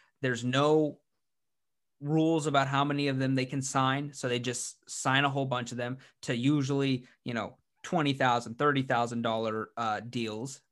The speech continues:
bring them over to America. Well, minor league players don't get paid anything for their games. They're paid, like, two hundred dollars a week or two hundred dollars a, every two weeks. It's, it's literally dirt earnings. And then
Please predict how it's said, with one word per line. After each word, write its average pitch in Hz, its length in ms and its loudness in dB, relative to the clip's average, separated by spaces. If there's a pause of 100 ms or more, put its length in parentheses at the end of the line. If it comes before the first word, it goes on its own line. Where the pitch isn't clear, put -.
(120)
bring 147 160 2
them 151 100 2
over 143 180 2
to 139 100 2
America. 135 600 2
Well, 135 140 2
minor 147 320 4
league 139 160 -2
players 135 260 0
don't 131 180 2
get 123 200 -2
paid 185 260 0
anything 110 460 -6
for - 100 -12
their 110 160 -6
games. 151 300 -4
They're 127 100 -2
paid, 131 220 -2
like, 117 200 -4
two 175 200 0
hundred 143 260 0
dollars 135 320 2
a 120 60 -4
week 117 500 -6
or 117 100 -4
two 135 140 -6
hundred 139 120 0
dollars 131 340 0
a, 104 120 -6 (320)
every 127 200 -4
two 135 180 -4
weeks. 151 240 -4
It's, - 160 -14
it's 135 240 -8
literally 143 380 -2 (240)
dirt 135 240 0
earnings. 135 520 0 (400)
And 143 180 2
then 147 320 0